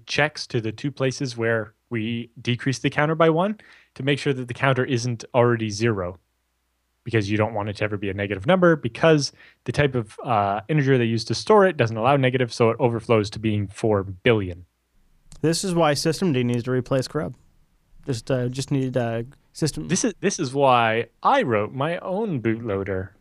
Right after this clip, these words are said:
Speaker 1: uh, and it's currently being
Speaker 2: <laughs>
Speaker 1: reviewed and will be committed to FreeBSD soon.
Speaker 2: Beautiful, beautiful. Wow, that's gorgeous. All right, let's talk about this Excel, uh, flaw, because everybody loves a good Excel zero day.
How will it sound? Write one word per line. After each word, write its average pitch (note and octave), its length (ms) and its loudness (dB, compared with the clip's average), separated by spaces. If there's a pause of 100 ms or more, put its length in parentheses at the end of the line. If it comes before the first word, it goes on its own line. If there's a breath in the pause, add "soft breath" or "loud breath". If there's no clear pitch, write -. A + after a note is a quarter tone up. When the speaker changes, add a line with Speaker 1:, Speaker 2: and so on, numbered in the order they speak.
(260)
Speaker 1:
uh, A2 320 4
and A2+ 140 -2
it's A2+ 140 -4
currently B2+ 220 0
being A#2 180 2
Speaker 2:
<laughs> A2+ 100 0
Speaker 1:
reviewed B2 280 4
and A#2+ 100 -2
will A#2 100 -2
be A2 80 -6
committed B2 320 2
to B2 40 -8
FreeBSD A#2 520 0
soon. D3 200 0
Speaker 2:
Beautiful, A#2 520 0
beautiful. F#3+ 640 0 (360)
Wow, D#2 400 -16
that's C#3 220 -4
gorgeous. G#2+ 480 -14 (380 soft breath)
All E3 140 4
right, B2+ 300 0 (160)
let's F#3 160 0
talk F#3 180 2
about E3+ 240 0
this D3+ 220 0
Excel, C#3+ 520 2
uh, A2+ 240 0
flaw, G#2 360 -2
because A2 320 -4
everybody C3+ 300 0
loves A#2 200 0
a A#2 40 -4
good A2+ 120 -2
Excel A#2 380 -2
zero G2+ 240 -6
day. F#2+ 260 -12